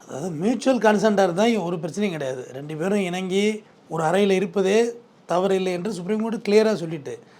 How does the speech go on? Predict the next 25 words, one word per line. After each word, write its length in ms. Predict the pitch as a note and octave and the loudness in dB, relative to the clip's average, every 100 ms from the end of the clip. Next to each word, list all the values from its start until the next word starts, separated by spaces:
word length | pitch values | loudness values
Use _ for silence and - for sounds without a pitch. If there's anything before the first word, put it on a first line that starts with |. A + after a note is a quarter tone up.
| - - - | -20 -18 -10
ரெண்டு 220 | F3+ F#3+ | -2 2
பேரும் 180 | A#3+ G3+ | 2 2
இணங்கி 500 | G3 G#3 G#3 A#3+ G3 | 0 0 0 0 0
லிவிங் 260 | G#3 A#3 | 0 0
டுகெதரா 320 | A3 G#3 F#3+ | 2 2 4
வாழ்றதுலயும் 500 | F#3 F#3+ G3+ G3+ G#3 | 4 4 4 0 0
தப்பு 240 | A#3+ G#3 F#3+ | 0 -2 -2
கிடையாது. 340 | E3+ C#3+ A#2 - - - | -2 -4 -6 -14 -20 -16
அப்படி 280 | - - G#3 | -12 0 6
இருந்தா 260 | C4+ E4 C4 | 8 8 8
பிரச்சனையே 320 | - D4 D4+ | 6 6 8
கிடையாது. 320 | B3 B3 A#3 | 8 8 8
இப்ப 140 | G3 F#3+ | 6 4
ரேவதி 360 | A3+ B3 G#3 | 6 6 4
சம்பத் 80 | G3 | -2
எதுக்கு 240 | E3+ F#3+ | -2 -4
சொல்ல 200 | F#3+ E3+ | -2 -2
போறாங்க? 300 | F3 D#3 C3+ A#2+ G#2 - - | -2 -2 -4 -6 -16 -20 -8
அவங்க 300 | - F3 E3+ | 0 0 0
இணங்கி 300 | G3 C#4 C#4 | 4 8 8
போகலைங்கிறதுக்கு 580 | C#4+ A#3+ C4 B3 A3+ G3+ | 10 10 10 8 4 0
தானே 180 | F3+ A#3+ | 0 0
வந்து 240 | A3+ F#3+ | 0 -2
கம்ப்ளைண்ட் 280 | F3+ F#3+ D#3+ | -4 -4 -6
கொடுக்குறாங்க. 300 | D#3 C#3+ A2+ | -6 -6 -6